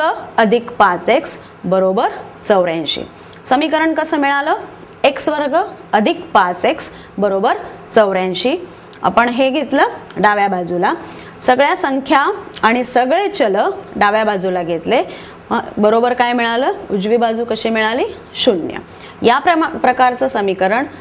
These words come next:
सोडवण्याचं आपण आधी बघितलेलं नाही.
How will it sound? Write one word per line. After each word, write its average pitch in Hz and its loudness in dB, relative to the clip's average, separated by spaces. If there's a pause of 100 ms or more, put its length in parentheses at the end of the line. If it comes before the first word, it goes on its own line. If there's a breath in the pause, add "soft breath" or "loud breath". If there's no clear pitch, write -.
(160 loud breath)
सोडवण्याचं 226 0 (180)
आपण 180 -2
आधी 190 0 (200)
बघितलेलं 185 0 (340 loud breath)
नाही. 190 0